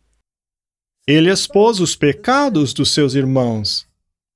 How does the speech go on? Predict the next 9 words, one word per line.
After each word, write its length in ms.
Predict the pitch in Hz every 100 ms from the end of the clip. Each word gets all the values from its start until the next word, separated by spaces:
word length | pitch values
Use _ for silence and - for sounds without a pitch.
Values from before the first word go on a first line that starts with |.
| _ _ _ _ _ _ _ _ 208
E 100 | 233
além 320 | 120 269 269
disso, 380 | 208 214 277 -
ele 160 | 160 151
tinha 300 | - 233 165
algo 360 | 156 202 165
que 200 | 139 -
o 100 | 156
diferenciava, 1300 | 139 254 311 233 170 226 233 - 151 135 113 110 104